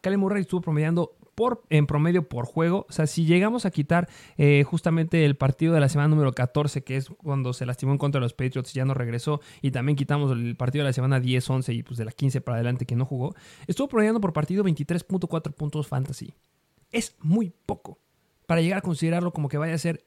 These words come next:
irreal. Si tú me hubieras dicho la temporada pasada que sigue teniendo los elementos que tiene para esta temporada, porque casi no cambió nada del depth chart de, de los Cardinals,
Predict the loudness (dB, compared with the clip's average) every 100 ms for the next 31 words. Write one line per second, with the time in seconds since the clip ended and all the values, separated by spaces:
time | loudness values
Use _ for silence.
0 | _ -2 0 -4 -6 -14 -20 -10 -2 0
1 | 0 0 0 0 0 2 2 2 2 0
2 | 2 2 2 -2 -4 -2 -2 0 0 0
3 | 0 0 0 0 -2 -4 -4 0 0 0
4 | -4 0 2 2 0 0 0 0 0 -4
5 | -8 -4 0 2 2 2 4 4 4 4
6 | 2 -2 -6 -2 2 4 2 2 0 0
7 | -2 0 2 2 0 0 2 4 2 0